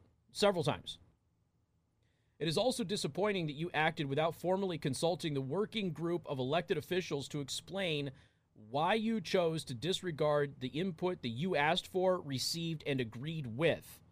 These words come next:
Now, the letters are signed by Commissioners Derek Dieter and Deb Fleming, both Republican. "Additionally, you failed to engage your board collectively in this decision. The county commissioners work hard to make sure that they appoint qualified members to the board.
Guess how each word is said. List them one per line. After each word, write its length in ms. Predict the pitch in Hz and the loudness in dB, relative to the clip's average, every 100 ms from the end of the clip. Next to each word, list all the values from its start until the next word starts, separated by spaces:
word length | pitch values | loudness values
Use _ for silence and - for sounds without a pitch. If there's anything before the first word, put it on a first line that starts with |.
| _ _ _ _ | _ _ _ _
Now, 180 | 123 131 | -2 0
the 100 | 127 | 0
letters 720 | 120 180 240 131 131 156 - - | 2 4 4 4 2 -4 -6 -2
are 160 | 131 | 0
signed 560 | 127 - 202 165 143 127 | 0 4 4 4 2 2
by 160 | 135 | 0
Commissioners 560 | 135 156 170 170 160 117 | 0 -2 -4 -4 -4 0
Derek 300 | 139 165 120 | 2 2 2
Dieter 340 | 143 143 214 - | -2 0 0 0
and 260 | 131 120 113 | 0 0 0
Deb 240 | 120 110 | -2 -2
Fleming, 520 | - 175 196 127 78 - - _ _ | -4 0 2 2 -2 -10 -20 _ _
both 240 | 127 147 139 | 0 0 2
Republican. 500 | 135 143 107 - 64 - _ _ _ _ | 2 2 2 -6 -12 -14 _ _ _ _
"Additionally, 600 | 135 131 254 - 190 165 | -2 2 2 2 -2 -2
you 100 | 147 | -2
failed 320 | 135 214 208 | 2 4 4
to 100 | 165 | 0
engage 520 | 175 147 156 165 156 151 | 0 0 0 -2 -2 -4
your 80 | |
board 360 | 127 156 160 151 | -4 -2 -2 0
collectively 680 | 151 143 220 220 156 131 120 | 0 2 2 2 -2 -2 -2
in 60 | |
this 140 | 113 - | -2 -4
decision. 480 | 123 120 104 123 | -4 -2 -2 -2
The 80 | 151 | -2
county 260 | 135 156 156 | 0 0 0
commissioners 560 | 147 151 202 170 156 | 0 0 0 -2 -4
work 240 | 120 131 123 | -4 -6 -2
hard 300 | 151 156 147 | 2 2 0
to 80 | 139 | 0
make 180 | 127 | -2
sure 300 | 123 - 160 | -2 -2 -2
that 140 | 143 127 | -2 0
they 120 | 131 | 0
appoint 360 | 123 - 139 - | -2 -2 -2 0
qualified 500 | 139 135 127 117 117 | -2 0 0 0 0
members 320 | 139 135 127 | 0 -2 -4
to 140 | 202 | -2
the 80 | 185 | 0
board. 400 | 135 147 143 135 | 2 2 2 0